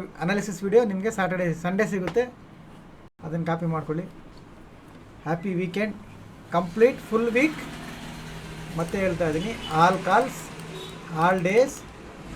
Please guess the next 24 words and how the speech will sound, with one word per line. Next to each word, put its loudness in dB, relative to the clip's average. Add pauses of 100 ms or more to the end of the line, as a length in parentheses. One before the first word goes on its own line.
(280)
full 0
week 0
close 2
with 0
green. 6 (2000)
ನೀವು -2
ಅದನ್ನ 0
ಕ್ಯಾಚ್ 2
ಮಾಡಿದ್ರಿ 2
ಇಲ್ಲ, 0
ಅದು 0
ನಿಮ್ಗೆ 0
ಗೊತ್ತಿರಬೇಕು. -2
But -2
ನಮ್ದೆಲ್ಲನೂ 0
ಪರ್ಫೆಕ್ಟಾಗಿ -2
ವರ್ಕ್ -4
ಆಗಿದ್ದಾವೆ. -2 (840)
ಓಕೆ, -4 (1500)
thank 0
you 2
everyone, 2 (580)
happy -2
weekend. -2